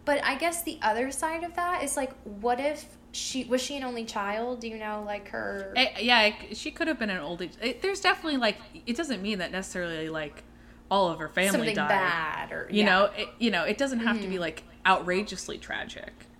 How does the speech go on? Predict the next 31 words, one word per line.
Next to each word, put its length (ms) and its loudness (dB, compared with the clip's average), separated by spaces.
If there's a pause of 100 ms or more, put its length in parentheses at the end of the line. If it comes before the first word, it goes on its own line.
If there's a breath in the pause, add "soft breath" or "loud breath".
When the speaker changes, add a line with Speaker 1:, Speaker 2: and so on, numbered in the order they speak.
(120)
Speaker 2:
but 160 6
Speaker 1:
Right. 160 2
Speaker 2:
it 60 -2
does, 340 2 (720)
I 140 4
think 220 -4
that 200 -2
you 80 -4
do 200 -4
have 220 -4
to 100 -10
be 160 -6
exposed 640 -8
to, 420 -8 (640)
Speaker 1:
That. 280 -8
Speaker 2:
I 80 -2
guess 200 -4
it's 140 -4
just 160 -8
kinda 180 0
like, 220 0 (440)
in 120 4
the 80 4
same 300 0
way 180 0
that 180 -4
you 60 -10
can 180 -6
meet 140 -4
a 60 -4
forty-five-year-old 1040 -6